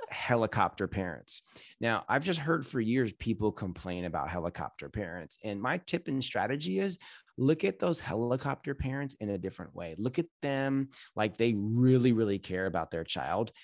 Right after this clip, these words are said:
and they really wanna be involved. So what job can you give to them at the school? No, I'm telling you,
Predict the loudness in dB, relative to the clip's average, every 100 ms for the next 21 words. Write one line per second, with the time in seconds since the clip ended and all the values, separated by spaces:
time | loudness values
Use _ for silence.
0 | -6 0 2 2 2 2 4 4 2 0
1 | -2 -2 -2 0 0 0 -2 0 0 0
2 | -2 -6 0 2 2 2 0 2 4 4
3 | 2 -2 0 2 2 0 -8 -18 _ 0
4 | 2 4 2 0 -2 -2 -4 4 8 8
5 | 4 -4 -12 -2 0 2 2 2 2 2
6 | 2 0